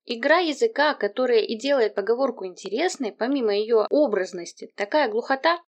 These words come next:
весьма обычна у молодых писателей. В одной рукописи читаю: "Сняв комнату на день раньше её". В другой:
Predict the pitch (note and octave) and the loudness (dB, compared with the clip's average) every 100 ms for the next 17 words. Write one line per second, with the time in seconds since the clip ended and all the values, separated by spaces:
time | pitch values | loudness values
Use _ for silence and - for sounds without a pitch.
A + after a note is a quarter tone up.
0 | _ A3+ C4 - D#4 F4 C4 A3+ E4+ - | _ -8 -6 -2 0 2 0 -2 -4 -2
1 | A3+ G3+ G3 G3 C4 - C#4 C4 G3 - | -2 0 0 0 -4 -6 -6 -4 -4 -8
2 | - F3 _ - A3+ A3 D4+ F#4 C#4 C4+ | -18 -20 _ -8 -4 0 2 0 -2 -6
3 | C#4+ B3 B3 - B3+ G#3 F3+ D#3+ _ _ | -8 -8 -8 -8 -4 -4 -4 -10 _ _
4 | _ _ - - F4+ A4 - D#4 F4+ F4 | _ _ -12 -2 0 0 0 0 2 0
5 | D4+ A#3+ A3 G#3+ G#3+ C4 G#3+ G3+ G#3 C4 | 0 -2 -2 -4 -4 -4 -2 -4 -8 -8
6 | C4 C4 C4 B3+ C4 _ _ _ _ _ | -10 -10 -12 -12 -16 _ _ _ _ _
7 | _ _ G3+ C4 C4 G3+ F#3 | _ _ -6 -4 -2 -2 -4